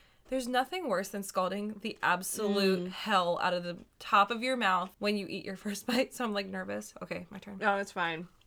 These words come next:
Speaker 1: Hmm.
Speaker 2: I don't hate it. <laughs>
Speaker 1: Not hating it. You know what? It's just, this to me is, like, the sauce, nothing special.
Speaker 2: No. The pepperoni is a little bit spicy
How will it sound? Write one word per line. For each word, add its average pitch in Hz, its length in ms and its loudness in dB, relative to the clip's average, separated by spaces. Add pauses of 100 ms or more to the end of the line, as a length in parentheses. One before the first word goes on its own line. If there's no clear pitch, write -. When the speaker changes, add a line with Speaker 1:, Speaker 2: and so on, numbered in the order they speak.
(120)
Speaker 1:
Hmm. 427 160 -2 (240)
Speaker 2:
I 220 80 4
don't 220 160 2
hate 226 160 2
it. 202 140 0 (180)
<laughs> - 800 10
Speaker 1:
Not 254 260 8
hating 220 260 2
it. 240 160 2 (1700)
You 285 80 -4
know 311 100 4
what? 320 100 2
It's 302 120 0
just, 349 300 -2 (920)
this 262 220 -2
to 330 140 -4
me 294 220 2
is, 247 180 0
like, 185 400 2 (420)
the 233 120 -2
sauce, 262 500 6 (680)
nothing 226 380 4
special. 226 520 2 (640)
Speaker 2:
No. 190 420 4 (360)
The 240 100 2
pepperoni 302 460 6
is 403 80 4
a 320 120 8
little 214 220 4
bit 233 180 -2
spicy 180 520 -4